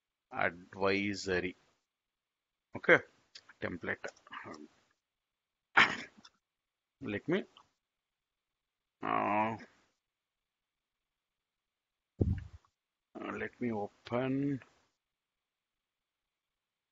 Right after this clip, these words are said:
Yeah, hmm, notice something has come, right? It should be like this. Like,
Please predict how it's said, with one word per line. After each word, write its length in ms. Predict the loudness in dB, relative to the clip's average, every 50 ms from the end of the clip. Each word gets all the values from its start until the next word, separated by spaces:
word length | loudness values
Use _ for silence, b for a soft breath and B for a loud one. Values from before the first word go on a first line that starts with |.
| _ _ _ _ _ _ _ _ _ _ _ _ _ _ _ _ _ _ _ _ _ _ _ _ _ _ _ _ _ _ -10
Yeah, 200 | -8 -4 -4 -4 -4 -6 -10 -16 _ _ -20 _ -4
hmm, 320 | -2 0 0 0 -2 -2 -4
notice 380 | -2 -2 -2 -2 -2 -2 -2 0
something 360 | -2 -2 -2 -2 0 0 2
has 180 | 2 0 0
come, 220 | 0 0 0 2 4
right? 180 | 2 2 2 0 -4
It 100 | -2 0
should 180 | 0 0 0
be 100 | 0 0
like 180 | 0 0 0 -2
this. 240 | -6 -6 -6 -6 -8 -12 -20 -20 _ _ _ _ _ _ _ _ _ _ _ _ -14 -14 -14 -14 _ _ _ _ _ _ _ _ _ _ _ _ _ 0 6
Like, 280 | 6 6 6 6 0